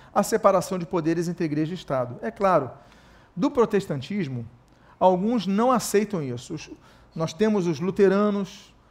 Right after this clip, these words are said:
por exemplo, que vão manter a igreja e Estado, e nós temos os batistas e, e dos anabatistas, que separam Estado e igreja, como acontece nos Estados Unidos.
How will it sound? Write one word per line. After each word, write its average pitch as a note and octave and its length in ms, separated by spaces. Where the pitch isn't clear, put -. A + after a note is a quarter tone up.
por D3 100
exemplo, D3 220
que D3 80
vão F3 160
manter F3+ 460
a - 20
igreja D#3 340
e F#3+ 40
Estado, F3 520
e F#3 80
nós G3+ 180
temos G#3+ 560
os F#3+ 140
batistas G#3 760
e, B2+ 300
e D#3 160
dos C3+ 200
anabatistas, D#3+ 640
que - 100
separam F#3+ 600
Estado F#3+ 640
e F#3 280
igreja, D#3 560
como C#3+ 180
acontece D3+ 500
nos F3+ 100
Estados F3+ 240
Unidos. E3+ 520